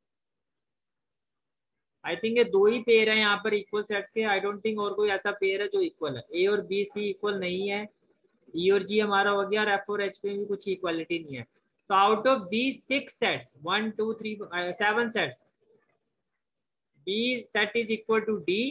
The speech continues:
and E and G are equal set। दो pair है हमारे पास जो equal सेट्स के हैं। You can see that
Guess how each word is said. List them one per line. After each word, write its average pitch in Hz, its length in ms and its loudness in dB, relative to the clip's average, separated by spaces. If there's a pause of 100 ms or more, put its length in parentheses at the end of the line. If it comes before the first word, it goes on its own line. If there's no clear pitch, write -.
(280)
and 190 220 -2
E 220 200 2
and 220 120 0
G 208 180 2
are 196 120 4
equal 139 320 -4
set। 110 220 -12
दो 202 160 4 (100)
pair 226 220 6
है 226 80 4
हमारे 202 320 2
पास 220 160 -2
जो 226 80 2
equal 185 340 -2
सेट्स 135 240 -10
के - 120 -18
हैं। 101 100 -20 (340)
You 147 100 -14
can 190 220 -2
see 226 180 2
that 220 240 -2